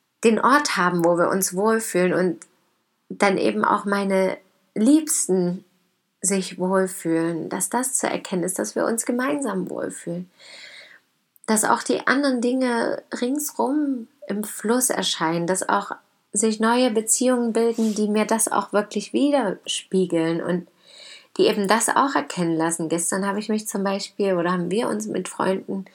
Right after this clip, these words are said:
getroffen, waren bei denen daheim und hatten so wunderschöne Gespräche und da habe ich wieder gedacht, ja, ich öffne mich jetzt auch gern dafür, dass da noch mehr davon kommen und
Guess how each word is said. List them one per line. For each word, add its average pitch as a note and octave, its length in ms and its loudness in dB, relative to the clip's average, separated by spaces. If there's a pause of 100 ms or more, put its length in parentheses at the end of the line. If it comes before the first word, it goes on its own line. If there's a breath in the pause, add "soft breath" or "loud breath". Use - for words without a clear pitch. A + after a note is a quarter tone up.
(500 loud breath)
getroffen, A3+ 520 0
waren G#3 220 0
bei G3 100 0
denen F#3+ 340 -2 (140)
daheim G#3 520 -2
und G3 220 -4
hatten G#3+ 380 -4 (540 soft breath)
so G3 180 0
wunderschöne B3 640 2
Gespräche F#3 800 0
und F#3+ 420 -2 (1600)
da F3 120 0
habe G#3+ 160 2
ich A3 120 -6
wieder A3 220 0
gedacht, G#3+ 460 -4
ja, A#3 340 0 (1400)
ich - 200 -2
öffne A3+ 220 0
mich G3 220 -2
jetzt - 200 -2
auch - 200 -2
gern G3+ 240 0
dafür, F#3+ 400 2
dass F#3 240 -2
da F#3 160 -2
noch G3+ 180 -6
mehr G#3+ 300 2
davon F3+ 420 -2
kommen D#3 380 -8
und F3 280 -6